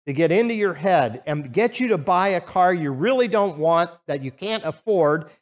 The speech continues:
and leave you feeling good about the idea. In other words,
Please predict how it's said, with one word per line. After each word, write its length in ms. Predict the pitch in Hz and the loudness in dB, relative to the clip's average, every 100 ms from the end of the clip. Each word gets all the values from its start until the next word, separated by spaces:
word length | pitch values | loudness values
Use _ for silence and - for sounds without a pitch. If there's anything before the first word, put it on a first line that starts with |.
| _ _ _ | _ _ _
and 520 | 175 175 175 170 160 143 _ _ _ _ _ _ - | -2 2 4 2 0 -8 _ _ _ _ _ _ -6
leave 320 | 170 269 247 | 0 0 0
you 180 | 208 202 | 0 -2
feeling 720 | - 277 277 202 160 180 185 _ - 131 | -4 -4 2 2 2 -2 -6 _ -14 -2
good 260 | 240 247 | 2 2
about 340 | 135 123 120 - | 2 0 -2 -4
the 140 | 120 | -4
idea. 540 | 113 113 127 110 82 _ _ _ _ _ _ _ - | -4 -6 -8 -8 -10 _ _ _ _ _ _ _ -6
In 100 | 220 | 0
other 200 | 302 302 | 2 2
words, 580 | 240 208 190 185 - | 4 4 4 0 -6